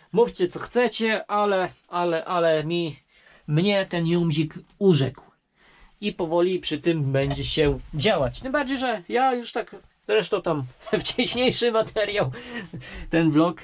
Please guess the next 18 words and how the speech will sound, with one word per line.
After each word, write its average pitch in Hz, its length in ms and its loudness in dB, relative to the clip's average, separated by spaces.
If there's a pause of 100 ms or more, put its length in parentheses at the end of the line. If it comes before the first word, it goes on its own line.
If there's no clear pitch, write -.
(100)
także 135 360 2
jak 131 140 -2
się 147 160 -2
uda, 143 260 2
to... 131 220 -4 (1160)
Ale 202 240 4
on 220 140 4
na 208 100 4
pewno 190 560 2
będzie 151 560 0
przed 196 320 0
tym, 190 220 4
także, 160 560 0 (1080)
także 156 300 2
gdzieś 147 180 -2
tam 143 160 -2
wcześniej. 185 520 -2 (720)
Eee, 185 1120 2